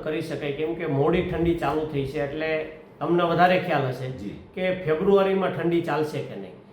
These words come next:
Speaker 1: જો ફે-, ત્રીસ નવેમ્બર સુધી વાવેતર કરે એટલે કે ડિસેમ્બર, જાન્યુઆરી અને અડધો ફેબ્રુઆરી,
Speaker 2: હમ.
Speaker 1: એટલે કે પંચોતેર, એંસી દિવસ સુધી ઠંડી હાલે તો generally પાક બધે નેવું, સો, એકસો દસ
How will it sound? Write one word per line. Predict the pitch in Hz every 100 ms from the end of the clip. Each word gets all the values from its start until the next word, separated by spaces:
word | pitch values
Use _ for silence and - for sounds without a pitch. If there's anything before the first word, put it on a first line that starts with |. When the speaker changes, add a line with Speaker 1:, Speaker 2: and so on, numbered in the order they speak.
| - -
Speaker 1:
જો | 165
ફે-, | 160 156 151 151 - - - - -
ત્રીસ | - 196 202
નવેમ્બર | 180 185 190 180
સુધી | 185 175
વાવેતર | 165 170 165 180
કરે | 180 180
એટલે | 175 165 165
કે | 170 156
ડિસેમ્બર, | 147 - 180 180
જાન્યુઆરી | 147 139 156 175 175 175
અને | 165
અડધો | 151 160 185 -
ફેબ્રુઆરી, | 165 147 110 - 101
Speaker 2:
હમ. | 113 104 82 -
Speaker 1:
એટલે | 147 202
કે | 202
પંચોતેર, | 202 175 170 214 208 202
એંસી | 185 180 220
દિવસ | 202 202 196
સુધી | 190 185
ઠંડી | 175 175 180
હાલે | 175 175
તો | -
generally | 131 135 147 185 180
પાક | 175 165 156
બધે | 160 160
નેવું, | 143 156 156
સો, | - 151
એકસો | 151 147 156
દસ | 147